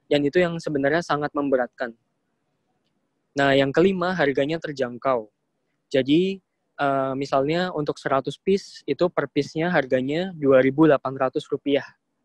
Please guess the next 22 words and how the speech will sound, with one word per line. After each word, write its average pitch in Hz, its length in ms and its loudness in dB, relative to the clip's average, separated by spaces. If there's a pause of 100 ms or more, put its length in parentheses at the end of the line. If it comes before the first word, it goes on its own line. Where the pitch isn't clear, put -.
(680)
Nah, 123 400 -4
tentunya 147 480 0
kalau 135 400 2
beli 139 160 0
dalam 135 320 0
jumlah 139 240 -2
yang 139 80 -6
semakin 135 320 -6
banyak 127 320 -2
akan 143 240 -8
semakin 135 320 -4
murah. 117 320 -4 (1120)
Nah, 143 160 2
itu 165 160 4
di 165 160 2
bawahnya 139 400 4
saya 156 160 -4
tulis 156 320 -6
ya, 127 160 -8 (400)
sebagai 147 480 0
pembanding 143 560 -4
nih. 135 80 -16